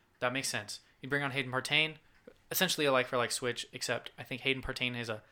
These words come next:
little bit wider range of passing, so that makes, uh, that's a good decision because you see Hayden Partain's passing come to play on counters. Um, and then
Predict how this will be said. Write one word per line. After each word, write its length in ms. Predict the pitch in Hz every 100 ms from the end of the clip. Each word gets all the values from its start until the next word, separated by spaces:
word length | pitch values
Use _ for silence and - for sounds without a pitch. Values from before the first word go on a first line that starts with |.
| _ _ _
little 200 | 127 131
bit 180 | 120 107
wider 380 | 113 117 131 123
range 240 | 117 113
of 80 | 110
passing, 480 | - 113 - 113 107
so 140 | 123
that 180 | 123 123
makes, 440 | 139 135 - - - _ _ _ -
uh, 140 | 139 131
that's 200 | 147 147
a 20 |
good 180 | 147 175
decision 460 | 175 - 131 123 120 - - -
because 320 | 123 127 - - _ _ _ _
you 240 | 131 123
see 240 | 120 - 165
Hayden 240 | 156 135
Partain's 560 | - 127 139 131 120 - -
passing 420 | - 160 170 127 123
come 200 | 120 117
to 60 |
play 260 | - 135 127
on 180 | 120 113
counters. 480 | - 110 98 - - - - - -
Um, 320 | 123 117 113 - _ _ _ _ _ _ _ _ _
and 160 | 123 131
then 240 | 196 202